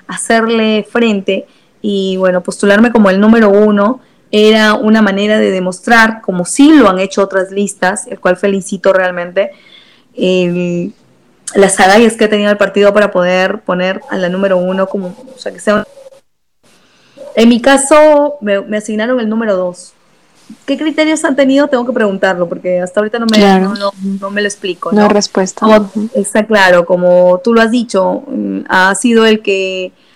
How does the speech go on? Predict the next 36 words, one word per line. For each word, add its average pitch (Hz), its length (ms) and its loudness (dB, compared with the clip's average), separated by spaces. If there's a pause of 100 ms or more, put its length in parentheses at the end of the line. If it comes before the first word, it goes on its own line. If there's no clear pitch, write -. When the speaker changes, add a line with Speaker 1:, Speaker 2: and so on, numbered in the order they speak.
Speaker 1:
ha 208 120 0
tenido 226 220 4
la 226 80 2
solvencia 208 380 -2
económica, 208 1120 0 (260)
o 214 240 2
que 226 140 0
ha 214 100 2
sido 214 360 0
por 202 120 -2
ahí 196 720 -2
un 202 100 -4
recomendado, 185 960 2
el 180 140 -2
que 180 160 -6
ha 180 40 -2
sido, 190 420 -6 (420)
el 196 160 -6
que 214 80 2
tenía 220 360 2
que 220 100 2
ganar 190 300 0
sí 208 140 -2
o 190 80 2
sí. 220 300 -2
Y 214 140 2
mira, 240 240 4
lo 208 80 6
anecdótico, 262 960 2 (220)
<laughs> - 840 -6
y 240 180 2
eso, 254 140 4
Speaker 2:
Ajá. 240 400 2
Speaker 1:
permíteme 220 420 -2
reírme, 226 380 -2
porque 196 400 -8